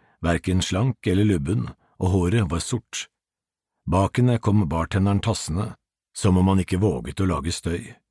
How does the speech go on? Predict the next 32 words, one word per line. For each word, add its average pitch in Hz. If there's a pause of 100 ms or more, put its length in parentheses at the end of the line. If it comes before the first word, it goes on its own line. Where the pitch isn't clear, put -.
(840)
Kvinnen 131
var 107
et 110
sted 92
i 101
begynnelsen 85
av 98
tredveårene. 101 (840)
Ansiktet 85
var 90
ovalt 104
og 80
dominert 98
av 92
de 95
store, 87
rolige 90
øynene. 69 (960)
Hun 101
stanset 110
foran 95
den 95
blonde 82
mannen. 85 (1160)
«Var 120
det 120
de 135
som 151
spurte 107
til 120
mister 120
Allison?» 101